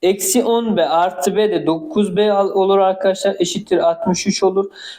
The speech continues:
Ben eğer ki dokuz parantezine alacak olursam arkadaşlar A eksi B eşittir, e, şu şekilde yani dokuz parantez A eksi B eşittir altmış.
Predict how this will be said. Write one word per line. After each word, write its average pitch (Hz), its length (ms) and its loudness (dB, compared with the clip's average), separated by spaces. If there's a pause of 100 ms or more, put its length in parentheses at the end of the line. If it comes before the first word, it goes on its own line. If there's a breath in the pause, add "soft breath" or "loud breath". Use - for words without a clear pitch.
(120)
Ben 208 140 0
eğer 220 260 0
ki 196 120 -2
dokuz 208 340 -2
parantezine 190 480 0
alacak 170 460 0
olursam 190 360 0
arkadaşlar 165 380 0
A 185 300 2
eksi 165 440 -2
B 240 280 0 (360 loud breath)
eşittir, 214 760 -2
e, 165 720 4
şu - 380 -2
şekilde 170 380 0
yani 135 220 -2
dokuz 190 280 0
parantez 160 260 0
A 160 180 2
eksi 156 260 -4
B 165 40 4
eşittir 156 220 -2
altmış. 170 380 0